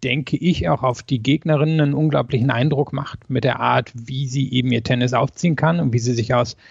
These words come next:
verzwickten Situationen befreien kann. Auf der anderen Seite merkt man ja auch, dass das Publikum total auf sie anspringt.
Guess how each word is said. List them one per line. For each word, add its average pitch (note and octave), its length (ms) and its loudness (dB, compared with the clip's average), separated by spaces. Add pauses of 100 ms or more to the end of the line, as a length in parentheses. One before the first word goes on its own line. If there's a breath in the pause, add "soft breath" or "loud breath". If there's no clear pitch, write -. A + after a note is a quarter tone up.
(180 loud breath)
verzwickten C#3 640 -2
Situationen C3+ 560 0
befreien B2 420 0
kann. D#3 280 2 (340 soft breath)
Auf - 140 -12
der - 120 -4
anderen C#3 320 2
Seite B2+ 280 0
merkt A#2+ 360 -4
man B2 140 2
ja A#2 120 -2
auch, B2 120 -2
dass A#2+ 200 -10
das - 140 -10
Publikum B2+ 640 -2
total A2+ 340 0
auf A2+ 120 -2
sie B2+ 120 0
anspringt. - 380 -4